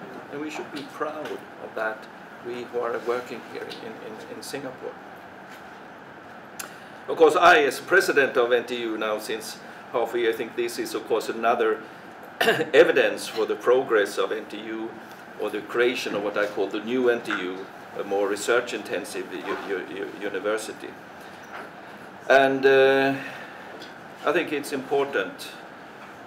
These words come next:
for a university to have very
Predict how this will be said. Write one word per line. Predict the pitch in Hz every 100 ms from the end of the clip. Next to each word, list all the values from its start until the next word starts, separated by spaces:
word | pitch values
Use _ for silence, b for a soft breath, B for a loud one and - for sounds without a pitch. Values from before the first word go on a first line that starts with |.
| - - - - - - -
for | 113 110
a |
university | 107 104 101 117 - - - 92 - -
to | -
have | - 98
very | 110 104